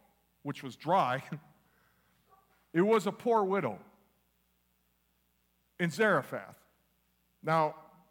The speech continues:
Zarephath doesn't mean much to us, but I wa-, I wanna explain a little bit about it. In this context right now, Elijah's kinda looking over his shoulder at Jezebel and Ahab. Well, guess what city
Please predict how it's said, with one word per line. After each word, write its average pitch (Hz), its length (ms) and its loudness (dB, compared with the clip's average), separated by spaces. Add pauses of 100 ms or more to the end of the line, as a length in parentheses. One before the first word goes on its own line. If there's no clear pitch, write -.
(380)
Zarephath 185 600 2
doesn't 170 260 -4
mean 180 240 0
much 143 260 -2
to 143 140 -2
us, 156 200 0
but 170 120 0
I 156 60 2
wa-, 165 180 -6
I 170 80 -4
wanna 180 340 0 (400)
explain 202 440 0
a 180 40 2
little 185 220 2
bit 170 100 0
about 160 400 0
it. 120 100 -4 (1120)
In 151 80 -2
this 226 220 2
context 214 680 -2
right 185 180 2
now, 190 240 2
Elijah's 196 520 -2 (120)
kinda 254 320 0
looking 196 320 -2
over 165 280 -2
his - 80 -12
shoulder 143 480 -6 (440)
at 165 280 -2
Jezebel 170 560 2
and 160 80 -2
Ahab. 151 400 0 (1200)
Well, 220 240 2
guess 277 300 2
what 247 240 0
city 160 680 -2